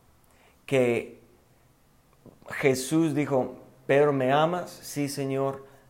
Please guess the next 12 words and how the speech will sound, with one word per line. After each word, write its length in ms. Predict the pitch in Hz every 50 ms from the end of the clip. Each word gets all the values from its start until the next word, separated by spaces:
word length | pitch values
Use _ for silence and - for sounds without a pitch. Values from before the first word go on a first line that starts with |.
| _ _ _ _
te 140 | - 120 117
amo. 360 | 110 107 104 90 82 73 - - - - _ _ _ _ _ _ _ _ _ _ _ _ _ _ _ _ _ _ _ _ _ _ _
Alimenta 1040 | - - 120 117 117 117 117 117 120 131 139 143 143 135 - - 101 101 98 92 92 - - - _ _ _ _ _ _ _ _ _ _ _ _ _ -
mis 600 | 120 120 123 120 123 120 120 120 - - - _ _ _ _ _ _ _ -
ovejas". 920 | 107 107 104 107 101 95 92 - - - - - - - - - _ _ _ _ _ _ _ _ _ _ _ _ _ _ _ _ _ _ _ _ _ _ _ _ _ _ _ _ _ - - - - - _ _ -
Esa 460 | 135 147 170 175 175 185 190 185 175
es 680 | 170 170 175 165 - - - - - - - - - _ _ _ _
la 300 | - 120 127 127 123 123
obra 540 | 127 139 151 156 147 135 120 113 107 - - -
de 240 | 123 107 120 117
un 180 | 123 131 131 127
pastor, 560 | 131 123 117 - - - 120 113 101 92 -